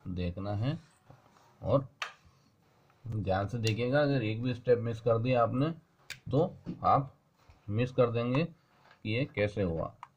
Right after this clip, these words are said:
पहले के जैसे हम क्या करेंगे, a minus b into a minus b कोष्ठक पर घात दो है तो दो बार हम गुणे में लिख देते हैं, a minus b into a minus b। अब हमें क्या करना है, इन कोष्ठक को गुणा करना है। तो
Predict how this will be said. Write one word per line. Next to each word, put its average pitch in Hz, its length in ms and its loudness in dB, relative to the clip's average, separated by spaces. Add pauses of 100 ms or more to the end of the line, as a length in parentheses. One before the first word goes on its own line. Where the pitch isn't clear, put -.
(180)
पहले 110 220 4
के 117 100 0
जैसे 117 220 2
हम 110 140 2
क्या 113 140 6
करेंगे, 107 340 2 (400)
a 113 180 2 (120)
minus 110 560 0
b 101 160 -4 (240)
into 101 340 -4 (140)
a 113 140 0
minus 117 300 0
b 113 160 -4
कोष्ठक 107 540 -2 (300)
पर 117 260 2
घात 95 260 4
दो 110 180 2
है 120 80 6
तो 123 80 -2
दो 107 180 0
बार 117 180 4
हम 147 200 4 (600)
गुणे 104 300 2
में 123 120 4
लिख 120 160 0
देते 123 280 2
हैं, 135 180 6 (880)
a 110 160 -2
minus 110 440 2
b 117 240 2
into 104 360 0 (200)
a 110 140 2
minus 104 360 2 (100)
b। 87 100 -2 (520)
अब 107 100 6
हमें 117 240 6
क्या 117 140 4
करना 98 260 0
है, 139 120 0
इन 120 180 0
कोष्ठक 104 420 0
को 131 120 4
गुणा 131 280 6
करना 131 220 6
है। 123 80 0 (680)
तो 143 120 10